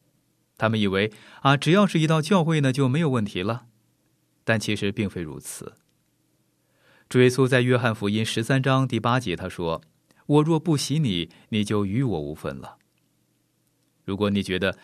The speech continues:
礼拜死气沉沉的，啊，讲道如同嚼蜡一般的乏味，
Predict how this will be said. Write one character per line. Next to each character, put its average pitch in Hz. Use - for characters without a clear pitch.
礼 127
拜 135
死 107
气 110
沉 101
沉 90
的， 101
啊， 123
讲 135
道 190
如 151
同 139
嚼 131
蜡 185
一 131
般 127
的 117
乏 95
味， 143